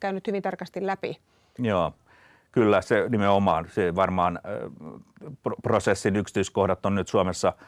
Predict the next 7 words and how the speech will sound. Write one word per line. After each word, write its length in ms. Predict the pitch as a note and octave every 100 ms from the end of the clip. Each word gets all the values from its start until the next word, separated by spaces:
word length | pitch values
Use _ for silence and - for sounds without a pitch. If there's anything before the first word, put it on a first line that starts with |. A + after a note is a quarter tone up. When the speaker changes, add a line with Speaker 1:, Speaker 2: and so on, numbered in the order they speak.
| - - _
Speaker 2:
ha-, 180 | - -
hallussa, 600 | G#2 G#2 G#2+ B2 A#2 C#3 G#2+ C3
tehdäänkö 420 | - F2+ F2+ F#2 F#2
sitä 140 | G#2
päätöstä 460 | - F2+ D#2+ - E2
tai 240 | E2+ E2
ei. 400 | - F#2 G#2 A#2